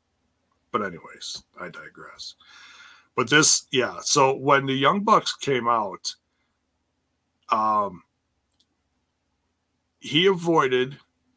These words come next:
the Young Bucks. They didn't just, you know, run right in and interfere. They,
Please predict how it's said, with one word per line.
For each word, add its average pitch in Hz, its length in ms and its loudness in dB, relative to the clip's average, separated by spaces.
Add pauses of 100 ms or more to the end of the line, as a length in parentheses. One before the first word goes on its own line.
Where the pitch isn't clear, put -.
the 135 80 -6
Young 120 240 0
Bucks. 107 640 -2
They 120 140 -2
didn't 143 240 0
just, - 380 -2 (480)
you 123 100 -8
know, 120 240 -2
run 123 380 2
right 135 280 2
in 135 160 -6
and 120 140 -6
interfere. 117 760 -6 (540)
They, 117 420 -2